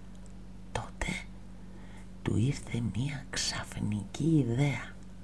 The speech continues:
Θυμήθηκε, παιδιά, ότι είχε ακούσει κάποτε πως οι αρκούδες όχι μόνο δεν τρώνε, αλλά ούτε αγγίζουν κάποιους που να είναι πεθαμένοι.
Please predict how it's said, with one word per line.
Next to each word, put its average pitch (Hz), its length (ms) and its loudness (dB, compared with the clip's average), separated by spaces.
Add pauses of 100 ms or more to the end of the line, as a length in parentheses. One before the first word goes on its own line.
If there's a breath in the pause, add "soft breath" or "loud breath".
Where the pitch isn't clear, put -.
(1040 loud breath)
Θυμήθηκε, 101 640 2
παιδιά, 123 560 0 (540 loud breath)
ότι 127 460 4 (340 loud breath)
είχε 113 300 4
ακούσει 160 460 6
κάποτε 139 760 4 (500 loud breath)
πως 135 400 6 (320 loud breath)
οι 139 160 6
αρκούδες 113 1120 4 (440 loud breath)
όχι - 440 2
μόνο 208 540 12
δεν 131 380 8
τρώνε, 98 840 6 (320 loud breath)
αλλά 147 600 4 (200)
ούτε - 440 8
αγγίζουν 107 800 6 (240)
κάποιους - 540 0
που - 160 2
να 123 180 6
είναι 120 320 6
πεθαμένοι. 120 760 8